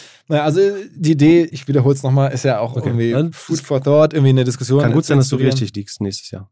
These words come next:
Speaker 2: Ja.
Speaker 1: Auf Twitter gibt's ganz viele Umfragen, auch zum neuen Jahr, unter anderem dieser sehr präsente David Sachs, ähm, kennst du wahrscheinlich auch, diesen V-C-Typen, der hat da so eine Umfrage gemacht, ähm, hat mein Kollege auch gesagt, „Soll ich dir ein paar Fragen ausstellen?“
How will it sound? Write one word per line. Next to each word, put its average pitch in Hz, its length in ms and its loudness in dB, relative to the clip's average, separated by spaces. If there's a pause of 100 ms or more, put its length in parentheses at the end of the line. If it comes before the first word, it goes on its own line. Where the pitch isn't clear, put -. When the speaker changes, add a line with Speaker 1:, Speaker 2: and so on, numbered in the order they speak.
Speaker 2:
Ja. 107 120 -8 (360)
Speaker 1:
Auf 110 200 -6
Twitter 131 280 -6
gibt's 123 160 -8
ganz 127 200 -8
viele 131 160 -6
Umfragen, 131 720 -8
auch 127 200 -18
zum - 180 -12
neuen 120 220 -8
Jahr, 120 260 -8
unter 123 140 -14
anderem 117 240 -10
dieser 110 500 -10 (400)
sehr 117 180 -6
präsente 120 420 -6
David 117 320 -4
Sachs, - 460 -12 (240)
ähm, 113 300 -8
kennst 120 200 -12
du 123 40 -12
wahrscheinlich 120 240 -12
auch, 123 100 -10
diesen 113 220 -12
V-C-Typen, 123 640 -14 (480)
der - 60 -12
hat 120 60 -14
da 117 40 -6
so 110 80 -10
eine 120 60 -10
Umfrage 127 320 -10
gemacht, 113 360 -12
ähm, 107 280 -12
hat - 140 -18
mein 110 140 -14
Kollege 117 300 -10
auch 110 40 -14
gesagt, 107 140 -14
„Soll 113 100 -10
ich 110 60 -16
dir 110 80 -10
ein 104 40 -18
paar 107 100 -16
Fragen 113 280 -12
ausstellen?“ 113 460 -14